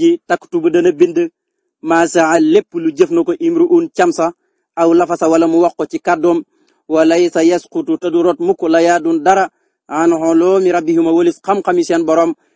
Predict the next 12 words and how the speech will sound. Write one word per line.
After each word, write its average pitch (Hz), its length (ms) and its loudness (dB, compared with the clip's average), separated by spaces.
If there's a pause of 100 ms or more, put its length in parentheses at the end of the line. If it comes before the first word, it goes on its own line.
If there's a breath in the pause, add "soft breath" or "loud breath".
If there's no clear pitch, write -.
(140)
allati 165 340 0
ma 165 100 2
nga 170 120 0
xamee 165 240 0
ne 165 100 2
yajoodu 165 320 -2
dana 160 200 -2
tabe 160 260 -4
bil 160 140 -2
ulumi 156 340 -2
xam-xam 156 400 -4
ya. 127 120 -2